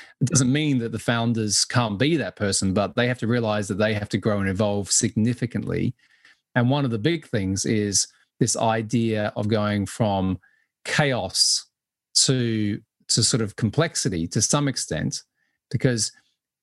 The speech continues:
the comple-, there's more complexity when you've got more people and more personalities and you've got more things going on. You've got multiple sites or multiple geographies.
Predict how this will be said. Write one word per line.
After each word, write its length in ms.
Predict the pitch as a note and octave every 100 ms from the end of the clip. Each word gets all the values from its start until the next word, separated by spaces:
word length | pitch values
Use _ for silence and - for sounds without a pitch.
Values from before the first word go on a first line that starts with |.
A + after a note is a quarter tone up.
| _
the 160 | C#3+ C#3
comple-, 300 | C#3+ C3 D#3+
there's 140 | D3
more 140 | C3+ F3+
complexity 600 | C#3 C3 D#3+ - A#2 A2
when 140 | A2+
you've 100 | A2+
got 140 | G#2+ A2
more 240 | A#2+ A2+
people 480 | - C#3 D3+ A2 G2
and 100 | G#2
more 180 | A#2 A2+
personalities 920 | A#2+ G#2+ - A2 B2+ B2+ - G2 F#2+
and 100 | G2+
you've 120 | G2+
got 160 | A#2+ A#2
more 200 | A2+ G2+
things 340 | C3+ B2 A2+
going 340 | A2+ G2+ G2
on. 280 | G#2+ A#2 A#2
You've 140 | G#2 G2+
got 280 | A2 G2 - - _ _ _ _
multiple 640 | A2+ B2+ C3 A#2+ - A2+
sites 640 | G2 - B2 A2+ G#2 - A2+
or 40 |
multiple 420 | G#2 A#2+ A2+ G2+
geographies. 920 | F#2+ G#2+ A2 A2+ G#2+ - F2+ - -